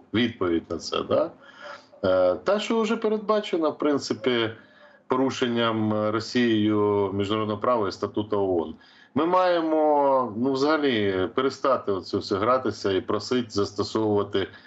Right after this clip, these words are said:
ракети адекватно до загрози. Тобто дуже просте пояснення, яке міститься, до речі, в листі групи американських і британських високопосадовців колишніх. Е, багатьох з них знаю, і це наші друзі, але вони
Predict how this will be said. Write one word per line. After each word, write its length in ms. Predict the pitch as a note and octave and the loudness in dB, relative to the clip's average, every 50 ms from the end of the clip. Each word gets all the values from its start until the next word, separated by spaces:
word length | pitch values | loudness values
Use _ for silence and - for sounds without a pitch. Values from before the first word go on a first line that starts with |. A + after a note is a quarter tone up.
| - - - - - | -20 -20 -10 -4 -2
ракети 1040 | G#2 A2+ G#2+ - - C3 C3 C3+ C3 - - A2 G#2+ G#2 G2+ G2+ F#2+ F#2+ F#2+ F2+ E2+ - | -2 -2 -2 -2 0 0 0 0 0 0 0 2 2 2 2 2 2 0 -2 -2 0 0
адекватно 760 | F#2+ F#2+ F2+ G#2 G#2 - G#2+ G#2+ G#2+ G#2+ G#2+ - G2 F#2+ F2+ | 0 0 0 -2 -4 -2 0 2 2 2 0 -2 -4 -4 -4
до 540 | E2 D#2+ F#2+ F#2 F#2 F2+ F2+ F2+ F2 E2+ | -2 -2 0 0 2 2 2 0 0 0
загрози. 480 | E2+ F2+ G2 E2 F2 F2 D#2 C#2+ - - - | -2 -2 -2 -2 -2 -4 -4 -4 -6 -8 -4
Тобто 320 | - C3 B2 C#3 A#2+ A2+ - - | -4 -2 -2 -2 -4 -4 -4 -4
дуже 220 | - E3 E3+ G3 | -2 0 0 0
просте 320 | G3 - F3+ - - F3 E3 | -2 -2 -4 -2 -2 -2 -2
пояснення, 520 | - D#3 D3 C3 G#2 F2+ - F#2 F2 F2+ | 0 0 0 0 0 0 -4 -6 -6 -4
яке 200 | F#2+ F#2+ - C3 | -4 -2 0 0
міститься, 400 | C#3 D#3+ D#3 - - A2 - B2 | 2 0 0 -2 -4 -6 -4 -2
до 100 | A2 A#2 | 0 0
речі, 380 | A#2 A#2+ G#2+ - A#2 G#2+ G#2 - - - - - - | 0 0 0 -2 -2 -2 -4 -6 -12 -20 -18 -6 -2
в 80 | G2+ | 0
листі 580 | A#2 A#2+ A2+ - - - - D3+ D#3+ D#3+ D#3 - - - - - - | 0 0 0 -2 -4 -2 2 2 2 2 0 -2 -8 -20 -20 -10 -4
групи 500 | F#2+ G#2 A#2+ C3 C3+ B2 - - A#2+ A2 | -2 0 0 0 0 -2 -2 -2 0 0
американських 580 | G#2+ A2 A2 A2 - C3+ B2+ B2 - - A#2 G#2 | 0 0 -2 0 0 0 0 0 0 -2 0 0
і 60 | A2+ | 0
британських 680 | G#2 A2 A2+ G#2 - B2 A#2+ A2+ G#2+ - - A2 G2+ - - - | 0 -2 -2 0 0 0 0 -2 -2 -4 -4 -4 -4 -4 -6 -4
високопосадовців 920 | G#2 G#2+ A#2 A2+ A2+ B2 - A#2+ - - C3 C#3 F3 F3+ - - C3 - | -4 -2 -2 -2 -2 -4 -4 -4 -4 -2 -2 -2 -2 -2 -2 -4 -4 -2
колишніх. 500 | - A#2 G#2+ G#2 G2+ - - G2 F#2 - - - - - - - - - - _ - | -2 0 0 0 0 -2 -2 -4 -4 -4 -6 -14 -20 -20 -20 -20 -20 -20 -18 _ -2
Е, 80 | - F2+ | -2 0
багатьох 360 | F2 A#2 B2+ B2+ D3 C#3+ B2 | 0 0 0 0 2 0 0
з 60 | G2+ | 2
них 180 | A#2+ B2 A2+ G#2 | 0 0 0 0
знаю, 720 | G#2+ B2 C#3+ D#3+ F3+ F#3 F3 D#3+ C#3+ C3 B2 A#2+ A2+ A2 | 0 0 0 2 2 2 2 4 2 2 2 2 2 2
і 60 | G#2 | 0
це 140 | G#2 - A#2 | 0 -2 -2
наші 260 | A2+ A2+ G#2+ - B2 | -2 -2 0 -2 -2
друзі, 600 | A2 A2+ C3+ E3+ F#3+ F#3+ E3+ D3+ D3+ C#3+ C3+ C3 B2 A#2 | -2 0 0 0 0 0 2 2 2 4 4 2 2 2
але 140 | A2+ B2 | 2 0
вони 260 | C3+ C#3+ D3+ E3+ F3+ | 0 0 0 0 -2